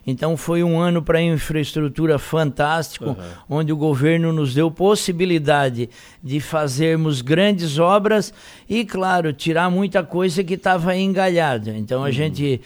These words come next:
Speaker 1: nesse, nessa pequena entrevista, a gente espera dar um, um parecer geral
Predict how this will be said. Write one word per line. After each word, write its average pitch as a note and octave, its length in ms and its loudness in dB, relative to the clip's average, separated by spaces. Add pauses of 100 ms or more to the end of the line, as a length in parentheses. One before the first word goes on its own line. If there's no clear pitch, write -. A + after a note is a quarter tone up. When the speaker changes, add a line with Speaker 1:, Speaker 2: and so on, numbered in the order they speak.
(340)
Speaker 1:
nesse, C#3 920 0
nessa C#3 340 -4
pequena E3+ 420 -2
entrevista, E3 520 -2
a E3 40 -2
gente D#3 220 -2
espera D#3 600 0 (320)
dar D3 280 0
um, C#3+ 800 2 (600)
um C#3+ 140 2
parecer E3+ 720 4
geral D#3 680 4